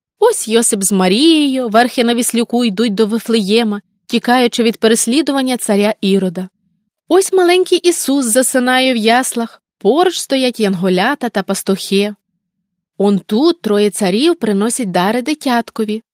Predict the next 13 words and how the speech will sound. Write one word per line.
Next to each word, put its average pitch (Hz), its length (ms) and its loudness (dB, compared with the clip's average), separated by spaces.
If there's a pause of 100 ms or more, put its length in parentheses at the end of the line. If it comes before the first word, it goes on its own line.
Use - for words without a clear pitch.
(240)
а 190 120 -6
на 185 140 -2
четвертій 196 640 -2
поверхні 349 560 0
сяє 233 340 -2
різдвяна 277 480 -4
зірка, 285 580 2 (380)
і 233 120 0
весь 370 340 0
світ 285 480 -2
радіє 233 460 0
та 233 140 2
веселиться, 226 800 0